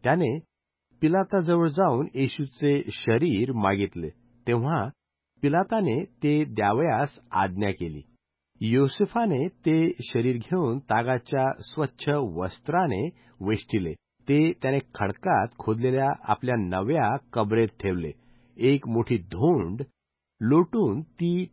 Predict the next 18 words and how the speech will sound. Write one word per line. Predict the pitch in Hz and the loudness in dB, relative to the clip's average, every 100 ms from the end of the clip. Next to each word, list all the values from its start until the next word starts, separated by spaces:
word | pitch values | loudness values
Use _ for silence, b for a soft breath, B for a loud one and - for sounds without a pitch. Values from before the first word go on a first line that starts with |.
| 160 | 0
त्या | 156 | 0
कबरीच्या | - 135 139 160 139 | 0 0 0 0 -2
दाराला | 107 87 87 117 165 104 139 | -2 0 2 4 4 2 0
लावली | 135 101 113 147 185 - _ _ _ | 2 4 4 2 -4 -8 _ _ _
आणि | - 165 165 131 | -2 2 2 2
तो | 160 - 139 143 147 | -2 2 4 4 2
निघून | 110 104 98 98 | 0 0 0 0
गेला. | 90 80 76 b b _ 190 | -2 -4 -6 b b _ 0
तेथे | 196 190 196 147 - _ _ _ _ - | 0 2 2 0 -6 _ _ _ _ -4
कबरेसमोर | 143 135 180 - 208 185 127 165 _ _ _ _ - | -2 2 2 2 0 0 -2 -4 _ _ _ _ -4
मग्दालिया | 113 113 123 135 139 143 135 | 0 0 2 2 4 2 2
मरिया | 107 117 156 196 b b - | 0 0 0 -2 b b -6
व | 147 175 | 2 4
दुसरी | 170 131 123 - 135 | 4 0 -2 -2 0
मरिया | 127 202 131 135 - | 0 2 2 0 -2
ह्या | 95 107 123 127 | -6 0 2 2
बसल्या | 104 98 - 104 | -2 -4 -4 -4
होत्या. | 90 80 71 | -4 -6 -10